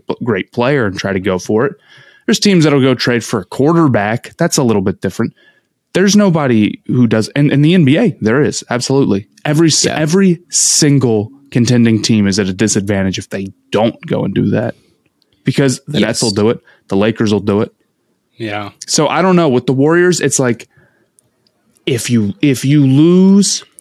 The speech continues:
Speaker 1: and you lose out on Curry's prime because you wanted to build for the future and you don't get a player who can lead you to a championship, which again,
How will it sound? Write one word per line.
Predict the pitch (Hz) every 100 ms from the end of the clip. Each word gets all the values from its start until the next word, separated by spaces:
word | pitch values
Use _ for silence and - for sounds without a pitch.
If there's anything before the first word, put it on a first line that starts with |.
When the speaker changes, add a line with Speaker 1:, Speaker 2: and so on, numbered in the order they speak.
| _ -
Speaker 1:
and | 123 123
you | 139
lose | 127 151 180 151
out | 143 143 143
on | 131 120
Curry's | 110 139 143 143 127
prime | - - 131 127 127 123
because | 110 117 104
you | 120
wanted | 120 123 120
to | 107
build | 117 117
for | - 117
the | 101
future | - 117 - 127
and | 98 95
you | 101
don't | 104 117 127 -
get | 135 135
a |
player | 131 - 127 127 127 131 135 _ _
who | -
can | 117 107
lead | 110 120
you | 123
to | 123
a | 113
championship, | - 117 127 120 131 -
which | 113
again, | 113 123 113 104